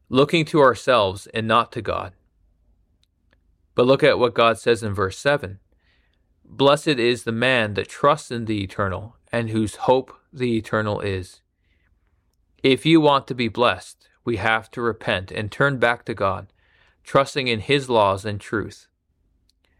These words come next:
And this is all God wants from us. He wants true repentance and living a life of obedience to His laws of love. This is what children should be learning about,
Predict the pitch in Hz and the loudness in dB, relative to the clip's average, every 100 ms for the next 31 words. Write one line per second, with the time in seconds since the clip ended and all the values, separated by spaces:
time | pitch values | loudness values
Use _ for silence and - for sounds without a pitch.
0 | _ _ - 131 151 160 139 135 131 120 | _ _ -4 2 2 2 2 4 2 -2
1 | - 117 107 104 113 110 - 98 180 - | -2 0 0 0 -2 -2 -4 -6 -6 -12
2 | - _ _ _ _ _ _ _ _ _ | -20 _ _ _ _ _ _ _ _ _
3 | 120 120 117 110 - - 131 127 131 120 | -2 2 2 2 -6 -8 -4 -4 -2 -4
4 | 104 92 104 - _ _ 117 117 139 147 | -4 -8 -10 -16 _ _ -4 2 2 4
5 | 131 117 113 113 107 - 120 110 104 98 | 2 4 4 2 0 -4 -2 0 -2 -2
6 | 123 123 101 - - 104 98 101 98 95 | -4 -4 -8 -10 -10 -8 -2 -4 -2 -2
7 | 98 101 - 98 101 101 95 - _ _ | -2 -6 -8 -8 -2 -2 -4 -10 _ _
8 | _ _ _ _ _ _ _ _ _ _ | _ _ _ _ _ _ _ _ _ _
9 | _ _ _ _ _ _ _ _ _ - | _ _ _ _ _ _ _ _ _ 0
10 | 131 160 147 151 - - 156 151 120 98 | 0 2 2 2 2 2 2 4 0 -6
11 | - 113 110 98 110 104 95 90 95 - | -4 -2 0 0 0 0 -2 0 0 -2